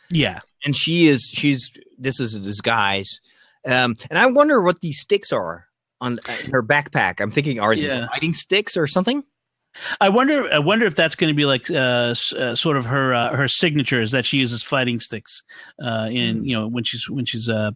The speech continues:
Speaker 1: doing hand to hand.
Speaker 2: Could be cool. Although in most scenes, she's just carrying a, a blaster.
Speaker 1: Mm-hmm, mm-hmm.
Speaker 2: Um,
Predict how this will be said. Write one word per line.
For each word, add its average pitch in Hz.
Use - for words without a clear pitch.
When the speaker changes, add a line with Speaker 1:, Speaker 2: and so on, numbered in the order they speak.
Speaker 1:
doing 123
hand 123
to 117
hand. 110
Speaker 2:
Could 170
be 139
cool. 151
Although 131
in 127
most 131
scenes, 104
she's 107
just -
carrying 101
a, 90
a 107
blaster. 95
Speaker 1:
Mm-hmm, 131
mm-hmm. 117
Speaker 2:
Um, -